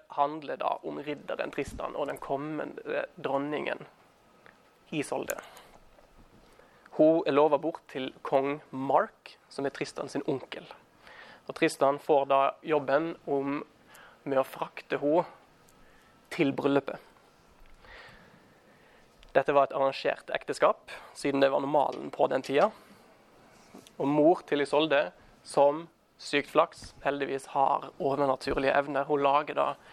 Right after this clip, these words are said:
et kjærlighetsbrygg som hun, eh, som Isolde og kong Mark skal drikke på kvelden sammen, sånn at de vil bli forelsket i hverandre, og hun og de vil få et lykkelig ekteskap. For det er ingen tvil om at det var en stor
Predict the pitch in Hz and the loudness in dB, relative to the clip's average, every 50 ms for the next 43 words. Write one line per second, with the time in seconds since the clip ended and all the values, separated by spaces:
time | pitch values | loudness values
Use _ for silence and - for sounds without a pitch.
0 | - - - - - - - - 143 135 143 156 147 143 131 - - 135 139 175 | -20 -14 -10 -10 -8 -8 -2 -2 0 0 2 0 0 0 0 -2 -4 -2 0 0
1 | 202 196 - - - _ - - - - _ _ _ - - - - 135 135 131 | 0 0 -8 -16 -20 _ -20 -20 -20 -20 _ _ _ -20 -10 -6 -2 -2 -2 -2
2 | 135 139 147 147 - _ - _ _ _ _ _ _ - _ _ _ _ _ _ | -2 -4 -6 -8 -14 _ -20 _ _ _ _ _ _ -20 _ _ _ _ _ _
3 | _ _ _ _ _ _ _ _ - - - 139 131 131 139 139 131 - - - | _ _ _ _ _ _ _ _ -14 -4 -2 0 2 2 2 0 -2 -4 -8 -8
4 | - 151 127 127 127 127 - 143 135 147 139 - - 143 139 139 151 156 139 139 | -6 -4 -2 -2 -4 -2 -2 -4 -4 -4 -8 -4 -2 -2 0 0 0 0 0 0
5 | 135 139 139 - - - - 131 127 - - 143 139 135 135 135 135 147 147 - | 0 0 -2 -6 -6 -4 -2 -2 -2 0 2 0 2 4 4 4 4 4 2 -2
6 | _ _ - - - - - 147 139 143 147 - - _ _ - - - - - | _ _ -20 -20 -18 -8 -8 -6 -4 -4 -6 -8 -8 _ _ -4 -4 -4 -4 -8
7 | - - - - - _ - 143 - - 151 139 131 139 135 156 160 - - - | -16 -20 -20 -20 -20 _ -6 -6 2 2 2 2 2 -2 -6 -8 -10 -12 -2 0
8 | 160 139 131 139 160 180 175 156 - 147 135 135 127 - 147 135 143 139 131 139 | 0 0 2 0 -2 -2 -2 -6 -8 -6 -6 -6 -6 -6 -8 -6 -4 -4 -2 -2
9 | 135 - 139 131 135 131 143 139 - 131 131 - - - _ _ _ - - 143 | -2 -2 -4 -6 -6 -8 -8 -8 -8 -8 -10 -12 -18 -20 _ _ _ -8 2 2
10 | 147 139 135 - - 143 139 131 135 135 131 131 143 170 202 208 - - - - | 2 2 2 -4 -6 -4 -2 0 0 0 2 4 4 4 4 2 -4 -14 -20 -20
11 | - _ - 156 139 123 147 143 143 151 151 - - - 147 139 143 139 143 143 | -20 _ -12 -12 -6 -4 -2 2 2 0 0 -2 -2 -2 0 2 2 0 0 0
12 | 139 135 131 - - 135 131 135 131 - - - 143 - 143 139 - - 139 - | -2 -4 -4 -2 -4 -4 -2 -4 -10 -10 -10 -10 -6 -6 -6 -4 -4 -8 -6 -2
13 | - 156 - - - 147 139 139 147 143 143 139 - - - - _ _ _ _ | -2 -4 -4 -2 -2 -2 0 2 4 2 2 2 0 -10 -20 -20 _ _ _ _
14 | _ _ - 165 147 151 139 - - 139 131 139 139 131 - - 139 135 139 139 | _ _ -2 2 2 2 2 2 0 0 0 0 -2 -2 -2 0 0 0 -2 -2
15 | - - - - | -4 0 2 2